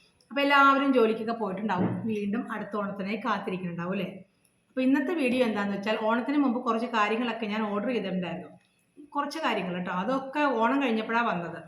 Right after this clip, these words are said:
തിരക്കൊണ്ടായിരിക്കും. പിന്നെ ഒന്ന് രണ്ട് സാധനങ്ങൾ ഞങ്ങൾ പുറത്തേക്ക് പോയ സമയത്ത് വന്നപ്പോൾ ഇവിടെ ആളില്ലാത്തത് കൊണ്ട് തരാതെ പോയി. അപ്പോൾ എന്തൊക്കെയാണ് വാങ്ങിച്ചതെന്നൊന്ന് കാണിച്ചു തരാം എന്ന് വിചാരിച്ചു. ആദ്യമായിട്ട് ഞാൻ വാങ്ങിച്ചത് മീഷോയിൽ നിന്നാണ് കേട്ടോ. നൂറ്റിനാല്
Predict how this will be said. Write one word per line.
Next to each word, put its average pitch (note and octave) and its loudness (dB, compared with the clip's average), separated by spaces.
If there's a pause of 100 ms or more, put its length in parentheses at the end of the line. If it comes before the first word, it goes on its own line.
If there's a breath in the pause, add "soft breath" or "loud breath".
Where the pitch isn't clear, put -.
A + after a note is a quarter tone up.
(200)
തിരക്കൊണ്ടായിരിക്കും. A3+ 0 (300 loud breath)
പിന്നെ A3+ -2
ഒന്ന് A#3 4
രണ്ട് C4+ 0
സാധനങ്ങൾ B3+ 2
ഞങ്ങൾ A#3 0 (100)
പുറത്തേക്ക് A#3 0
പോയ B3+ 2
സമയത്ത് A#3 -2
വന്നപ്പോൾ A3 -4 (500 loud breath)
ഇവിടെ B3 2
ആളില്ലാത്തത് B3 4
കൊണ്ട് A#3 2 (380)
തരാതെ A3 4
പോയി. G#3 0 (600 loud breath)
അപ്പോൾ G#3+ -6
എന്തൊക്കെയാണ് A#3+ 2
വാങ്ങിച്ചതെന്നൊന്ന് G3 -2 (100)
കാണിച്ചു F#3+ -2
തരാം F3+ -2 (400)
എന്ന് G3 -4
വിചാരിച്ചു. F3+ -2 (1500 loud breath)
ആദ്യമായിട്ട് B3 2
ഞാൻ A3 0 (120)
വാങ്ങിച്ചത് F#3+ -2 (420)
മീഷോയിൽ A#3+ 4
നിന്നാണ് B3 2
കേട്ടോ. G3 -2
നൂറ്റിനാല് C4 4